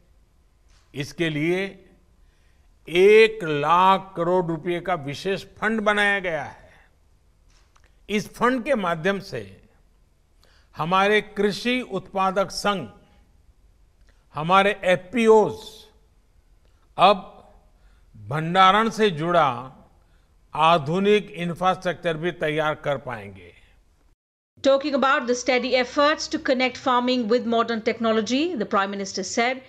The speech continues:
Speaker 2: Research institutions and agricultural universities have a vital role to play. They not only give new opportunities to students,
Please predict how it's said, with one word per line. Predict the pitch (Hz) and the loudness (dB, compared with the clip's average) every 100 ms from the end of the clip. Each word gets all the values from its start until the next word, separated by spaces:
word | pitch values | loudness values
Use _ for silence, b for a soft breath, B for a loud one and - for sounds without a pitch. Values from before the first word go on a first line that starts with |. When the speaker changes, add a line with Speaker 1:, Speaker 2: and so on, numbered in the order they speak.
| b b b - | b b b -4
Speaker 2:
Research | 233 311 311 330 311 | 2 2 2 0 0
institutions | 311 269 - 240 262 254 - 294 294 - | -2 -6 -6 -2 -2 0 0 0 -2 -2
and | 226 220 | -4 -2
agricultural | 226 220 240 240 233 247 | -4 -4 -2 -2 -2 -2
universities | 214 214 202 196 247 240 220 269 262 | -2 -2 0 0 -2 -4 -4 -4 -6
have | 196 185 | -6 -4
a | |
vital | 185 214 254 285 262 | 0 0 0 -2 -2
role | 180 175 165 | 0 -4 -4
to | 190 | -8
play. | 175 151 - - _ _ _ B B B - | -8 -8 -10 -20 _ _ _ B B B -2
They | 226 | 0
not | 233 269 294 | 2 2 0
only | 320 311 | 0 0
give | 247 302 | 0 0
new | 262 269 277 | 0 0 2
opportunities | 233 233 277 277 311 311 320 320 | 2 0 -2 0 0 2 0 0
to | 302 | -4
students, | - 311 277 330 370 - | -2 -2 0 0 -2 -8